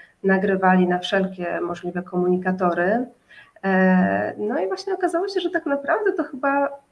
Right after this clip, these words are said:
wielu z nas mogłoby być reporterami, że my wszyscy możemy być teraz reporterami. Też to, co staramy się udo-, uświadomić na blogu i w tym projekcie Nie Słyszę, że,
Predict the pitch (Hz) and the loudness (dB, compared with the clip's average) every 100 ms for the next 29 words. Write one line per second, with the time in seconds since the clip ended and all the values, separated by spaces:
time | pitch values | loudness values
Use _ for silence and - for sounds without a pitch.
0 | 208 240 285 523 440 294 190 196 185 185 | -14 -6 0 0 4 4 4 0 0 0
1 | 170 175 185 160 160 175 - 185 151 143 | -6 -8 -8 -8 -8 -10 -4 -2 -2 -4
2 | 180 190 233 - 415 415 - 180 175 170 | -2 0 0 0 -2 -2 -2 -2 0 -2
3 | 165 - - 170 147 - 156 165 - 185 | -4 -8 -2 0 0 -6 -8 -8 -4 -2
4 | 143 143 185 254 269 - 233 226 247 247 | -2 -4 -4 -2 -2 -2 -4 -2 -8 -2
5 | 233 233 226 - - 220 226 226 233 220 | 0 0 0 -10 -6 -2 0 -2 -4 -6
6 | 220 - 208 202 202 - - 226 233 208 | -6 -2 -2 -2 -6 -14 -6 -4 0 2
7 | 269 254 - 208 202 240 240 185 160 160 | 2 2 -2 -4 0 0 0 0 -6 -8
8 | - - 185 - 190 220 233 - 190 180 | -8 -10 -8 -2 -2 0 -4 -2 0 0
9 | 185 185 185 165 160 185 | 0 -4 -2 -2 0 0